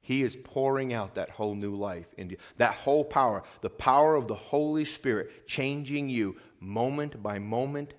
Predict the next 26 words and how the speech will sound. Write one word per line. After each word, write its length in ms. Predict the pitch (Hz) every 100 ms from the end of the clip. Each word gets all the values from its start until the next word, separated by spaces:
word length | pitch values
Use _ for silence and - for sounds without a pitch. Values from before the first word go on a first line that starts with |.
| - 98
day 480 | 117 120 131 127 127
by 180 | 120 113
day. 300 | 104 95 73 - -
That 240 | 98 135 -
Hebrews, 480 | 139 175 170 165 -
Hebrews 540 | 117 208 175 95 78 -
is 160 | 113
that 240 | 98 110 -
promise, 360 | 117 98 82
that 220 | - 104 101
great 180 | 107
high 140 | 101 95
priest. 220 | 98 92 - -
When 180 | 135 139
you 60 |
get 160 | 127 -
to 100 | 143
James, 300 | 127 147 117
we 60 |
don't 80 | 127
have 100 | 151
time 180 | 160 147
to 60 | 139
go 120 | 123
through 220 | 139 156
James. 320 | 147 143 135